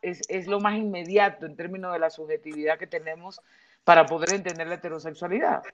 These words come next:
¿Por qué yo, por qué una mujer siempre ha deseado un hombre? ¿Por qué un hombre ha deseado? Esa es la, la pregunta más básica que nos podríamos hacer y que permite, digamos, las respuestas,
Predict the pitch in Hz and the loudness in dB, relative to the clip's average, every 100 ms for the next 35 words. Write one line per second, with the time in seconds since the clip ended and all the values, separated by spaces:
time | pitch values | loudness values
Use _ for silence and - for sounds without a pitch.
0 | - 180 170 - 226 240 233 180 214 220 | -2 -2 -2 6 8 8 4 6 8 8
1 | 208 - - _ 208 208 262 262 269 226 | 6 -6 -20 _ 4 4 4 2 2 0
2 | 226 220 226 214 208 202 196 190 175 156 | 0 0 0 0 0 4 2 2 2 2
3 | 170 151 135 117 117 127 147 - 185 190 | 2 -2 -6 -4 -6 -6 -4 4 4 4
4 | 190 180 170 170 165 156 156 165 185 175 | 2 4 4 4 4 4 4 0 2 2
5 | - - - - 175 180 190 208 208 202 | 2 -6 -12 6 6 8 4 4 4 4
6 | 180 190 196 180 165 156 143 151 147 165 | 6 6 6 -2 -2 -6 -4 -4 -2 -2
7 | 175 170 151 151 139 - _ _ _ _ | -2 -4 -4 -4 -6 -8 _ _ _ _
8 | _ 214 240 - 220 226 220 202 170 185 | _ 0 0 4 4 4 4 4 4 0
9 | 247 294 - 165 - - - 180 165 160 | 0 0 -2 -4 -4 -12 -4 4 4 2
10 | 175 - 147 139 139 131 - 202 190 160 | -6 -2 6 6 6 0 6 8 8 0
11 | 160 | -2